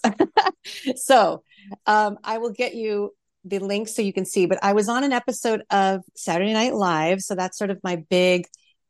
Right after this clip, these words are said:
that's the big claim to fame, Saturday Night Live, S N L. I was on an episode. It was in the early nineties. It was Christina Applegate was the guest host. And the,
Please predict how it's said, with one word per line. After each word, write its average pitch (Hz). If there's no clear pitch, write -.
that's 185
the 196
big 185
claim 170
to 170
fame, 135
Saturday 196
Night 202
Live, 147
S 156
N 185
L. 135
I 185
was 185
on 202
an 240
episode. 202
It 190
was 180
in -
the -
early 190
nineties. 196
It 196
was 180
Christina 262
Applegate 214
was 190
the 190
guest 180
host. 254
And 190
the, 180